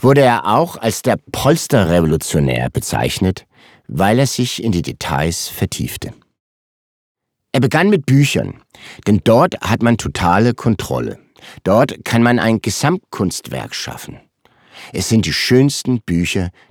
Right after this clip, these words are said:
die man sich überhaupt vorstellen kann. Dann ging er weiter und machte Bücherregale.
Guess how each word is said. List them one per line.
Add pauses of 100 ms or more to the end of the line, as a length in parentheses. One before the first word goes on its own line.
die
man
sich
überhaupt
vorstellen
kann. (680)
Dann
ging
er
weiter (440)
und
machte
Bücherregale.